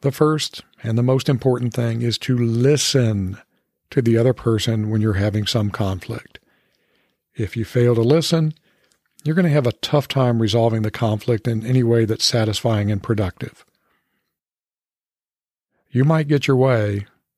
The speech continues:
but at a high cost. When you actually try to listen, you can better understand where the other person is coming from. This is the second thing you can do. Really try to understand the other person's perspective.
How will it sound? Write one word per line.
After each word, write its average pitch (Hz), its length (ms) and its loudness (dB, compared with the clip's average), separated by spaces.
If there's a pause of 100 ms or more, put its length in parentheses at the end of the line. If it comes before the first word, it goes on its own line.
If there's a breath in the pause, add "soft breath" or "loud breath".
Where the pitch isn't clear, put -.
(440)
but 123 140 0
at 107 160 2
a 104 80 0
high 101 300 -2
cost. - 680 -8 (1200)
When 135 140 0
you 123 120 4
actually 170 440 0
try 156 260 0
to 147 60 0
listen, 113 580 -2
you 135 140 0
can 156 160 -2
better 135 340 0
understand 135 600 0
where 123 120 0
the 117 140 2
other 117 160 2
person 127 360 -2
is 117 140 -2
coming 156 320 0
from. 110 320 -10 (1000)
This 151 160 0
is 147 160 0
the 139 140 -2
second 160 320 0
thing 113 180 2
you 101 140 0
can 98 160 -4
do. 95 180 -6 (760)
Really 160 640 2
try 127 520 0
to 127 180 0
understand 117 800 0
the 110 100 2
other 107 220 2
person's 107 480 -2
perspective. - 760 -6